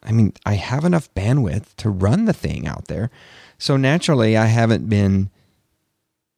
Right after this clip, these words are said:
you know, just jumping at the,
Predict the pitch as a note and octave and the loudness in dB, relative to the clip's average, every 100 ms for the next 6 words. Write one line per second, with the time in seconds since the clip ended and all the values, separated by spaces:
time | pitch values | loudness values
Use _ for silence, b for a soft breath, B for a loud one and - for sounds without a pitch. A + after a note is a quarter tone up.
0 | _ _ _ - C3 G2+ F#2+ _ _ _ | _ _ _ -8 -6 -6 -8 _ _ _
1 | - C#3+ C3+ - A2 - B2 D#3+ B2+ E2+ | -8 -2 -2 -4 -6 0 0 2 0 0
2 | F2+ - F#2+ E2 F2 G2+ D#2+ | -2 -2 -2 -2 -2 -2 -2